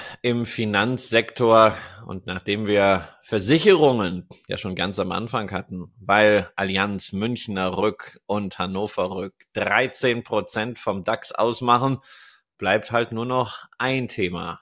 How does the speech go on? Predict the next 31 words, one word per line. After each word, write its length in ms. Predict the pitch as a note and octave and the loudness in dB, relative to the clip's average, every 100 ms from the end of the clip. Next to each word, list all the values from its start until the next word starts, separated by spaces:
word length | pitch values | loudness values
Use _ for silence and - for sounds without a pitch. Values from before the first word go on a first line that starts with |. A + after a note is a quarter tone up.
| _ | _
Die 80 | B2 | -4
sonstigen 560 | C#3+ B2+ - F#2+ F2+ | -2 -2 -6 -10 -10
Finanzdienstleistungen 1160 | - G2+ G2 A#2 - B2 A2+ A2+ A2+ - C3 C3 | -10 -4 -2 -2 -4 -6 0 4 4 2 -2 0
im 240 | C#3 C#3+ | 0 2
dax, 480 | D3 D3+ - - - | 2 2 0 -4 -4
repräsentiert 800 | B2 A#2+ B2+ A#2 G#2+ C3 D3 D3 - | -8 -6 -4 -4 -6 0 0 0 2
durch 300 | B2+ D#3 - | 2 2 -2
die 140 | B2 | 2
Deutsche 400 | A#2 C#3+ C3+ C3+ | 4 4 4 -2
Börse. 420 | F#2 G2 C#3+ D3+ | 0 2 2 -2
Und 160 | C3 - | -4 -6
auch 120 | - | -4
das 300 | - E3+ - | -2 -2 -2
muss 220 | C#3 - | -8 -6
man 180 | E3 D3+ | -6 -4
sich 260 | B2 C3+ - - - - _ _ | -4 -6 -8 -20 -20 -20 _ _
auf 160 | A#2+ | -4
der 160 | - A2 | -2 -4
Zunge 320 | - D3+ C#3+ | -2 -2 -4
zergehen 520 | - G2 E2+ A2 D3 | -2 -2 -2 -2 0
lassen. 400 | D#3 D#3 - E3 - - - _ _ _ _ | 2 2 0 -4 -8 -16 -20 _ _ _ _
Das 300 | A2+ A2 - | 2 2 0
Gewicht 600 | A2 G2 F#3+ - - - - - | -2 2 2 2 -8 -12 -14 -12
unseres 640 | - C3 C3 A#2+ A2+ - _ - | -6 -4 0 0 0 -2 _ 2
Börsenbetreibers 1160 | G#2 C3 C3 C3 A2 - G2+ G#2 G#2 G#2 - _ - | 4 4 2 -4 -6 -4 0 2 2 0 -2 _ -12
aus 180 | G2 - | -8 -6
Frankfurt 720 | - G2 A#2 - A2 G2+ - - | -4 -6 -4 -2 -2 -2 -6 -4
im 200 | D3+ A#2+ | -2 2
dax 460 | G#2 - - - - | 0 0 -4 -4 -2
ist 260 | A#2 - - | -2 0 6
ungefähr 840 | F#3 A3+ G3 C#3 - F#2 E2+ | 6 6 4 4 4 2 2